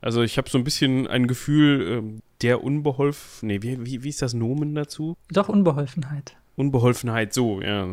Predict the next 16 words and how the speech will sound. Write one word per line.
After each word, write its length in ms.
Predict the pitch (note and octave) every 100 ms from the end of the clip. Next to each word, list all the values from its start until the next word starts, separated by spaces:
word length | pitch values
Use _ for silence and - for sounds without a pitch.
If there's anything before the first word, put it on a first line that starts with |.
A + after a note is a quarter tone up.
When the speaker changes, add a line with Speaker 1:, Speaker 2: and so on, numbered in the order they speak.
| G2+
Speaker 1:
Siehst 280 | G#2+ C3
du, 40 | -
ich 160 | A2+ - - _ -
hab 140 | B2
schon 100 | C3+
Schwierigkeiten 540 | A#2+ C#3+ C3 - B2 A#2+
zu 100 | A#2+
sprechen. 420 | - B2 A2+ F2 - - - -
Wenn 120 | A#2
man 60 | A#2
das 120 | -
zwei 260 | - B2+ D3
Wochen 200 | C#3 C3+
nicht 160 | B2+
gemacht 360 | - A#2+ D#3 -
hat, 280 | A2+ -